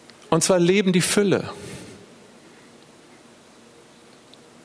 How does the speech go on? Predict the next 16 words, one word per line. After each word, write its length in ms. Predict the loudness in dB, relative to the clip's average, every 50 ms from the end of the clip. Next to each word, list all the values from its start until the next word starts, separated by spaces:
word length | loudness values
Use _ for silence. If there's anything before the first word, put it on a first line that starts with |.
| -20 -20 -20 -20 -20 -20 -20 -20 -20 -20 -20 -20 -20 -20 -6 -2
Meine 320 | 0 2 2 4 2 2 2
Sehnsucht 420 | 2 2 2 2 2 0 0 0
ist, 220 | 0 0 2 2
dass 140 | 0 2 0
ich 120 | 0 0 2
morgens 300 | 2 2 2 2 0 0
aufstehe 480 | 0 0 0 0 0 0 0 2 2
und 80 | 2 2
sagen 240 | 2 0 2 0 0
kann, 260 | 0 0 2 2 2
„Mein 300 | 2 2 2 0 0 0
Gott, 240 | -2 -2 -2 -2 -2
ist 180 | -2 0 0 0
das 200 | 0 0 0 2
Leben 340 | 2 2 2 2 0 0
schön.“ 540 | 0 0 2 2 2 2 2 0 -2 -4 -8